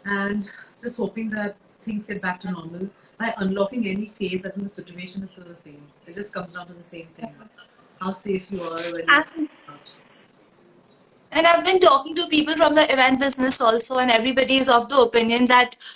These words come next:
Speaker 2: possibly after October or December, things are going to get back to normal and events might start.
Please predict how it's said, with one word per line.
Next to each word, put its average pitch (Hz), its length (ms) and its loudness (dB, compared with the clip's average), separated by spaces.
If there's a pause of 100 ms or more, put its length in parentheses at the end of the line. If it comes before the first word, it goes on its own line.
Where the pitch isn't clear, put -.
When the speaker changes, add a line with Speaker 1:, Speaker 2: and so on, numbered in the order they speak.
(480)
Speaker 2:
possibly 294 560 4
after 262 320 4
October 262 560 4
or 254 160 8
December, 226 800 4 (160)
things 254 300 6
are 226 180 4
going 240 160 4
to 247 80 -2
get 233 240 2
back 226 220 2
to 247 80 -6
normal 220 360 4
and 220 180 4
events 226 380 4
might 214 280 4
start. - 480 2